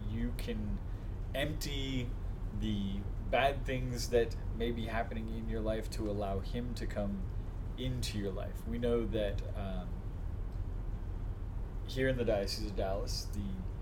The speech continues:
dispensation for, uh, returning to Mass has not been lifted now. We were, we were all hoping for that, and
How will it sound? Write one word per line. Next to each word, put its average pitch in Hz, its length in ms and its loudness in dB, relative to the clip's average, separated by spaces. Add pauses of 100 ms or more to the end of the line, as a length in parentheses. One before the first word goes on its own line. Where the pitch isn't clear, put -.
(340)
dispensation 117 920 2 (280)
for, 101 460 2 (500)
uh, 87 360 2
returning 113 440 0
to 104 120 -2
Mass 101 420 0
has 104 420 2
not 110 380 0 (420)
been 107 240 0
lifted 101 440 0
now. 104 180 2
We 107 160 0
were, 98 160 0 (120)
we 107 100 4
were 107 120 6
all 98 120 8
hoping 113 340 0
for - 120 -2
that, 107 320 6
and 98 280 0